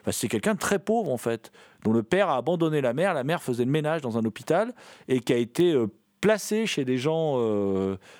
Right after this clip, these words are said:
euh, d-, dans différentes familles, à dif-, dans différents coins des États-Unis. C'est assez rigolo parce qu'il évoque aussi ses premières, euh, euh, pulsions érotiques aussi avec, euh,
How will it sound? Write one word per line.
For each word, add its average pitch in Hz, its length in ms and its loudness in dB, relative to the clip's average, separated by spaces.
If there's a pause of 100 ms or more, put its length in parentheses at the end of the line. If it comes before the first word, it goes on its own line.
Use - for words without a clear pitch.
(220)
euh, 80 1080 -2
d-, 90 200 -4
dans 110 120 0
différentes 151 460 -2
familles, 156 420 0
à 107 320 0
dif-, 139 240 -10
dans 127 120 0
différents 151 360 -2
coins 156 240 -2
des 135 160 2
États-Unis. 131 580 0 (580)
C'est - 180 2
assez 156 200 2
rigolo 170 380 2
parce 143 220 -4
qu'il 131 140 0
évoque 131 320 2
aussi 139 240 -2
ses 123 180 0
premières, 131 500 0
euh, 92 640 0 (480)
euh, 87 180 -2
pulsions 160 420 0
érotiques 170 560 0
aussi 160 380 0
avec, 131 340 -2
euh, 101 640 0